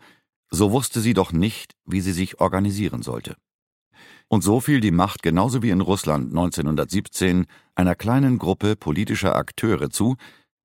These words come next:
deren einziger Vorzug gute Organisation war. Die rumänische Revolution wurde von der selbsterklärten Nationalen Heilsfront gekapert,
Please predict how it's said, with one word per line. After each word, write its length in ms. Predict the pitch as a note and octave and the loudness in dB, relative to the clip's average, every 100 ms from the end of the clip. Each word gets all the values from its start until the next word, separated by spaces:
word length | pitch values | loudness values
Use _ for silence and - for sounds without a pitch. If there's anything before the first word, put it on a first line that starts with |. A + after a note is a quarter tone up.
| - | 0
deren 220 | G2+ G3+ | 2 2
einziger 400 | A#2+ D3+ D3 C#3+ | 2 0 0 -2
Vorzug 640 | - A2+ D#2 - F#2+ - F2 | 0 -2 0 -2 -2 -4 -12
gute 380 | - A#2+ B2+ A2+ | -2 0 0 2
Organisation 800 | D#2+ F#2 G2+ G2 A2 - A#2+ D2 | 2 2 2 0 -2 0 0 0
war. 220 | C2 A1+ - _ _ _ _ _ _ _ _ _ _ _ _ - | -2 -6 -10 _ _ _ _ _ _ _ _ _ _ _ _ -2
Die 80 | G2 | 2
rumänische 600 | G#2+ A2+ C#3+ D3+ D3+ C3+ | 4 4 4 2 2 0
Revolution 720 | A#2 A2+ F#2+ G#2 G#2+ B2 A#2 | 2 0 0 0 2 2 2
wurde 220 | F#2+ F#2+ | 2 2
von 160 | - F2 | 2 2
der 120 | E2 | 2
selbsterklärten 1000 | D2 G2+ - - F#2+ F2+ F#2+ - F2 E2+ | 2 -2 -2 -4 -4 0 -2 0 0 2
Nationalen 800 | F2 - - F#2+ F2+ F2 E2+ D2+ | 2 -2 -2 0 2 2 2 0
Heilsfront 800 | G2+ A2+ C#2 - - C#2+ C2+ A#1+ | 0 0 -2 -4 -6 -4 -4 -6
gekapert, 600 | D2 - E2+ D2+ D2+ - | -8 -2 0 2 0 -4